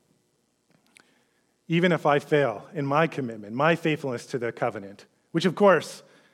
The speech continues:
he never would, "but even if you have failed in your side of the covenant, I will give my life for you." And he would soon be arrested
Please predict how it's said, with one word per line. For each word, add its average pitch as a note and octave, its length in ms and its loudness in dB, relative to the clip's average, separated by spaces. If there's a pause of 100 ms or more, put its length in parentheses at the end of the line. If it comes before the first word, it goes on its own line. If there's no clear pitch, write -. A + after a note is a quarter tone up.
(220)
he D3+ 120 -4
never C#3+ 280 0
would, B2+ 300 -6 (1600)
"but D#3+ 100 0
even G3 220 4
if F#3+ 160 0
you F#3+ 180 6
have D#3 160 2
failed A#2+ 480 0 (320)
in D3+ 140 -2
your D#3 320 2
side B2+ 340 -4
of G2+ 80 -16
the A2 80 -16
covenant, F#2+ 600 -16 (920)
I D#3 140 0
will C3 140 -2
give B2+ 280 -4
my A#2 200 -8
life G2+ 260 -14
for - 160 -20
you." D#2+ 160 -20 (2750)
And C3 100 -8
he C3 40 -2
would B2+ 100 -4
soon C#3+ 220 -4
be C3 120 -2
arrested B2 520 -4